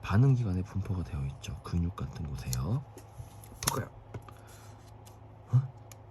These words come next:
중-, 어, 이럴, 이게, 이게 말이 안 됐죠. 중추납니다. 중추신경계로 전달한다. 연합, 척수, 원심, 응?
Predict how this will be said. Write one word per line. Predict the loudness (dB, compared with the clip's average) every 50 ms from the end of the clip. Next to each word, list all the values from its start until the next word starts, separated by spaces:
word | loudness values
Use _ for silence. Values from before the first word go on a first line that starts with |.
| -18 -18 -18 -18 -18 -18 -18 -18 -18 -18 -18 -18 -18 -18 -18 -18 -18 -16 -14
중-, | -10 -6 -4
어, | -2 0 2 2 2 2 0 -2 -2 -2 -4 -4 -2 -2
이럴, | 0 2 2 2 2 2
이게, | 0 0 0 0 0
이게 | 0 0 0 -2 -2
말이 | -2 0 2 2
안 | 2 2 2
됐죠. | -2 -4 -4 -4 -6 -4 -4 -6 -8 -10 -14 -16 -10
중추납니다. | -2 0 0 2 2 2 0 2 2 2 0 0 -2 -4 -6 -6 -10 -14 -20 -20 -20 -20 -20 -20 -18 -18 -18 -18 -18 -18 -18 -18 -16 -6
중추신경계로 | 0 2 2 2 4 2 2 4 2 2 2 2 2 2 2 2 4
전달한다. | 4 4 4 2 0 -2 -2 -2 -2 -2 -2 -2 -2 -2 -6 -8 -12 -16 -18 -20 -20 -20 -20 -20 -20 -14 -6 -2
연합, | 0 0 2 2 4 4 4 2 0 -4 -12 -18 -20 -20 -18 -14
척수, | -10 -4 -4 -4 -4 -6 -12 -12 -10 -8 -6 -4 0 0 0 0 0 -4 -8 -12 -8 -4
원심, | -2 0 0 0 0 0 0 0 -2 -2 -2 0 2 2 2 2 0 -2 -6 -10 -18 -20 -20 -20 -20 -20 -20 -20 -20 -20 -20 -20 -20 -20 -20 -20 -18 -18 -18 -18 -20 -20 -18 -18 -18 -20 -20 -20 -20 -20 -18 -18 -20 -20 -20 -18 -18 -18 -18 -14 -6 -2
응? | 0 2 0